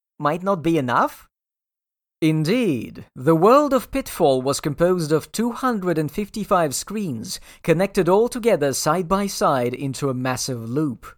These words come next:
If you crossed the edge of the screen at a ground level, you advanced a screen, and if you traveled on the underground river, you moved three screens at once. You had to use the river if you wanted to get all the treasures in time,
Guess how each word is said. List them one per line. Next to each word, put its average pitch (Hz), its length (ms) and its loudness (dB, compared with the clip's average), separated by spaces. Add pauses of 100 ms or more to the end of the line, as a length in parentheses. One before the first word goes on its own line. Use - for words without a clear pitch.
(340)
If 185 140 -2
you 214 60 -2
crossed 285 240 2
the 202 120 2
edge 160 120 0
of 139 60 -4
the 143 80 -2
screen 165 320 -2
at 131 160 -6
a 135 40 -6
ground 151 400 0
level, 131 320 -4 (240)
you 202 160 2
advanced 139 480 0
a 151 40 -6
screen, 190 540 -4 (380)
and 151 100 -2
if 156 80 0
you 180 80 -2
traveled 175 380 4
on 151 120 0
the 151 140 -4
underground 135 640 0
river, 160 340 2 (240)
you 156 220 2
moved 147 340 -2 (100)
three 220 320 -2
screens 120 420 -6
at 123 120 -6
once. 147 460 -2 (420)
You 151 200 4
had 196 260 0
to 190 100 0
use 151 240 0
the 139 100 -2
river 147 220 2
if 117 200 -4
you 135 60 -4
wanted 139 280 -2
to 143 80 -2
get 135 180 0
all 156 240 2
the 139 80 -2
treasures 127 380 -2
in 120 120 -4
time, 120 440 0